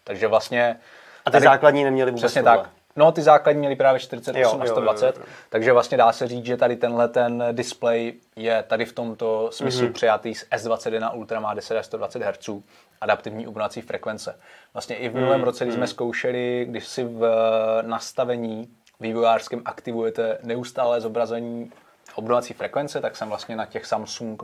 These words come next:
Speaker 1: produktech, eh, opravdu viděl, že nejnižší obnovací frekvence byla čtyřicet osm hertzů a ta se aktivovala při adaptivním, ne při adaptivním, při always on režimu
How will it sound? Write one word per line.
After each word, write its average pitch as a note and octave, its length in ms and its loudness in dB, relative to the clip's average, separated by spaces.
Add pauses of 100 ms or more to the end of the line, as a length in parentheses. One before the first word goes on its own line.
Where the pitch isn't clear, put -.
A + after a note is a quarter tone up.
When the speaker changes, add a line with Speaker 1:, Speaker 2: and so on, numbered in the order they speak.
(100)
Speaker 1:
produktech, G#2+ 600 -8 (340)
eh, A2 100 -10
opravdu G#2 440 -4
viděl, A2 420 0
že G#2+ 160 -2 (160)
nejnižší A#2 520 -6
obnovací A2+ 340 -10
frekvence G#2+ 420 -10
byla G2+ 180 -8
čtyřicet G#2 340 -14
osm G2+ 400 -12 (260)
hertzů A#2 500 0
a A2+ 80 -2
ta - 160 -6
se - 120 -12
aktivovala G#2 560 -6
při - 280 -8
adaptivním, G2+ 800 -8 (680)
ne G#2 120 -2
při A#2 180 -10
adaptivním, C3+ 420 0
při - 160 -14 (120)
always C#3+ 360 2
on C3 140 -2
režimu B2 400 -2